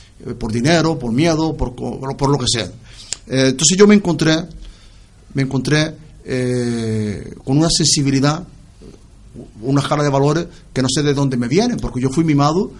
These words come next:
en el colegio, en todos los sentidos, era buen futbolista, buen estudiante, mi, eh,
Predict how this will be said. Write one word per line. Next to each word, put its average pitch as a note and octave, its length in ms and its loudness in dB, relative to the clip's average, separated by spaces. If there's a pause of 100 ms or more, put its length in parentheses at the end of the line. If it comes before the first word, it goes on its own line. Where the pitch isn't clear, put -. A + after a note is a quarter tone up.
(260)
en B2+ 160 -2
el B2+ 100 -2
colegio, A3+ 460 0 (480)
en A#2+ 140 -6
todos D3 160 0
los D3 100 -2
sentidos, B2+ 360 0
era C3+ 120 0
buen B2 120 -2
futbolista, B2+ 580 -2
buen C3 200 0
estudiante, C3 640 -2
mi, C3 160 -2
eh, B2 240 -6